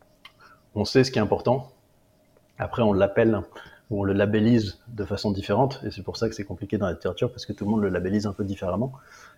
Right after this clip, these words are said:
Mais finalement, on est tous d'accord sur les mêmes idées. Donc là, l'idée de cet article, c'est vraiment d'essayer de mettre toutes ces idées-là qui sont importantes, euh,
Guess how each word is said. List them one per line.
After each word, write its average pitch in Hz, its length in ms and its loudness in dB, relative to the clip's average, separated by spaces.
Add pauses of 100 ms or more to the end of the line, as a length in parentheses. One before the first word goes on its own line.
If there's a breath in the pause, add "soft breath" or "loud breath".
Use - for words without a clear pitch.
(120)
Mais 113 140 2
finalement, 101 340 0
on 110 80 4
est 92 80 0
tous 95 180 -8
d'accord 104 260 -6
sur 98 140 -8
les 92 80 -4
mêmes 90 160 -6
idées. 110 280 -6 (300 soft breath)
Donc 104 200 -4
là, 110 100 6
l'idée 107 240 4
de 104 80 -4
cet 98 160 -4
article, 104 300 -4
c'est 107 80 -2
vraiment 101 260 2
d'essayer 107 300 2
de 98 140 -2
mettre 104 280 0
toutes - 200 -8
ces 104 260 -2
idées-là 101 340 2
qui - 140 -8
sont 98 140 -6
importantes, 113 580 -4 (220)
euh, 92 160 -4